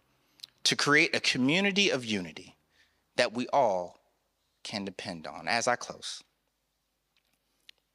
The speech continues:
I want us to understand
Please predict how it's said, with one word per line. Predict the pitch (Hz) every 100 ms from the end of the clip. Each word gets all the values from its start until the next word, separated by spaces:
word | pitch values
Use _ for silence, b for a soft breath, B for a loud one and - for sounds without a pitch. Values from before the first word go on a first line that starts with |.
| _ _ _ _ _ _ _ _ _ _ _ _ _ _ _ _ _ _ _ _ _ _ _
I | 117
want | 120 143 156
us | 107 117
to | - - 110
understand | 107 104 - 104 90 92 98